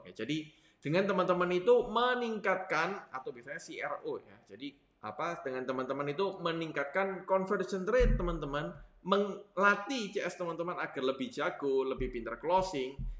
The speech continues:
teman-teman bisa mening-, menurunkan cost per purchase teman-teman, dan teman-teman bisa apa,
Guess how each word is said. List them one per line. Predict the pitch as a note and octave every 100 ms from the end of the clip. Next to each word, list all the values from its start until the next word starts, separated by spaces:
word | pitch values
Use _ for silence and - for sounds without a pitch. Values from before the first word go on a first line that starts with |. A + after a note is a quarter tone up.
| -
teman-teman | - C#3+ D3 F#3
bisa | C3+ B2 D3
mening-, | C#3+ C#3+ C#3+ C#3+ -
menurunkan | D#3 D3+ D3 C#3+ C#3 C3+ C3+ D#3+ F3+ -
cost | D3 -
per | C#3+ A#2
purchase | B2 - C#3 F3
teman-teman, | - A#2+ A2+ A#2 D#3+
dan | A#2+ A2+
teman-teman | A#2 A2+ C#3+
bisa | C3 A2+ B2+ C3 - _ _ _ _ _ _
apa, | A#2+ - G#3 - -